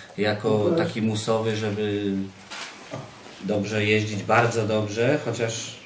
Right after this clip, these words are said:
Speaker 1: wierzę, że się dobrze wkomponuje w skład, nabierze tego doświadczenia i, i będzie bardzo pomocny drużynie.
Speaker 2: Jaką rolę przewidujesz dla tego zawodnika?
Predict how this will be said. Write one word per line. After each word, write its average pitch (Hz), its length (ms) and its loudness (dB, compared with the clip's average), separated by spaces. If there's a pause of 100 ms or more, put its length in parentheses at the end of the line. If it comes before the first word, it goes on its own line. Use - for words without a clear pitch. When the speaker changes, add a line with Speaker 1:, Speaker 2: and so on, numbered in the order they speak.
(100)
Speaker 1:
wierzę, 123 400 2
że 110 340 0
się 107 160 -4
dobrze 107 280 -2
wkomponuje 107 560 -2
w 107 80 -4
skład, 107 340 -2 (460)
nabierze 101 400 -2
tego 101 180 -2
doświadczenia 104 840 -2
i, 98 240 0 (600)
i 95 360 -2
będzie 98 260 2
bardzo 98 300 0
pomocny 98 440 0
drużynie. 85 460 -4 (460)
Speaker 2:
Jaką 143 280 4
rolę 151 220 10
przewidujesz 101 540 -2
dla 104 100 0
tego 98 220 -6
zawodnika? 95 500 -4